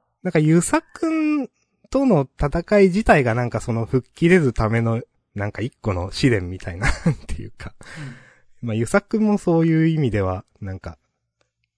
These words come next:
Speaker 2: 大輝くんを上げるための装置というか、成長するための装置というか、
Speaker 1: うん。
Speaker 2: まあなんかそんな感じになってる。
Speaker 1: 被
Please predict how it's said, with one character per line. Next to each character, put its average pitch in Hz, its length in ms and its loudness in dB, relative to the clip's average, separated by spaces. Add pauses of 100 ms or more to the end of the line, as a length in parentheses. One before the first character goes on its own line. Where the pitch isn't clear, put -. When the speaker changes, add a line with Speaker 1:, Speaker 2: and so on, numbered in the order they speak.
(800)
Speaker 2:
大 131 180 0
輝 - 140 -18
く 101 80 -6
ん 92 60 -4
を 92 60 -6
上 95 120 -4
げ 104 140 -2
る 107 100 -4
た 110 140 -4
め 104 80 -6
の 101 100 -6
装 107 200 -6
置 - 180 -10
と 92 80 -12
い 85 40 -10
う 87 40 -12
か、 - 100 -12
成 110 200 -4
長 - 200 -4
す - 140 -8
る 110 60 -6
た 110 80 -8
め 101 80 -6
の 98 100 -6
装 104 160 -8
置 101 180 -8
と 160 60 -10
い - 60 -10
う - 80 -12
か、 95 100 -16
Speaker 1:
う - 20 -12
ん。 - 40 -12
Speaker 2:
ま 101 60 -6
あ - 40 -8
な 95 100 -10
ん 95 60 -12
か 78 100 -14
そ - 100 -14
ん 101 40 -8
な 110 80 -6
感 - 160 2
じ - 80 -4
に 110 100 -4
な 113 80 -4
っ - 60 -12
て - 80 -16
る。 90 80 -8
Speaker 1:
被 90 80 -14